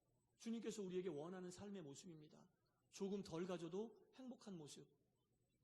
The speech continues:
삶의 여건이 조금 불편해도 웃음을 잃지 않는 모습. 이런 모습이 그리스도인들에게 필요하다는 겁니다. 다른 사람을 긍정해 줄 수 있고,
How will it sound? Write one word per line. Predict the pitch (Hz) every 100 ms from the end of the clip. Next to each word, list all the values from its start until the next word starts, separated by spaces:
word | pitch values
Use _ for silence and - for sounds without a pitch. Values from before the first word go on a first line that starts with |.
| _ _ _ _ _ -
삶의 | - 277 269 247
여건이 | 180 180 208 208
조금 | 202 196
불편해도 | - 190 - 196 180 190 143 - - -
웃음을 | 208 254 233 196
잃지 | 190 -
않는 | 175 175 165
모습. | 139 - - - - _ _ _ _ _ _ _ -
이런 | 233 339 349
모습이 | 277 214 233
그리스도인들에게 | - 202 196 208 185 160 160
필요하다는 | - - 220 220 214
겁니다. | 233 226 -
다른 | - 247
사람을 | 233 240 233
긍정해 | 233 233 277 262
줄 | 233
수 | - 202
있고, | 175 240 302